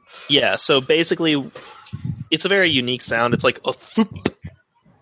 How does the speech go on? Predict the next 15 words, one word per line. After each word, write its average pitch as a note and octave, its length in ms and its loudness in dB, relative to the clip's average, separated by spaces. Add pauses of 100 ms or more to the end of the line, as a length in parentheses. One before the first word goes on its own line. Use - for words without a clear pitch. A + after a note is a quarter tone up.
(1040)
And D3 140 2
then C#3+ 120 2
you C#3 80 2
just C#3 200 0
see C#3 220 2
a B2 80 4
bunch B2+ 260 2
of C3+ 80 -2
shit - 300 0
flying D#3 680 0
your C3 160 0
direction. A#2+ 760 -2 (100)
Um, C3+ 640 0 (1500)
and, C3 600 0
uh, A#2+ 300 2